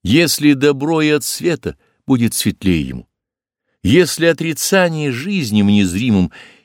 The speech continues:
истинно уподобит себя отрицатель недвижному камню,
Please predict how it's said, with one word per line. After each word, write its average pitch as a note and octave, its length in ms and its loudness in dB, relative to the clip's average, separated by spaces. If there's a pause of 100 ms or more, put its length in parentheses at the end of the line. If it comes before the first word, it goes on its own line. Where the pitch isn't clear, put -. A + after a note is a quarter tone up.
(100)
истинно G#2+ 600 0 (220)
уподобит F2+ 480 0
себя F2 240 0
отрицатель F2 560 -4
недвижному E2+ 600 -2
камню, F2 520 -4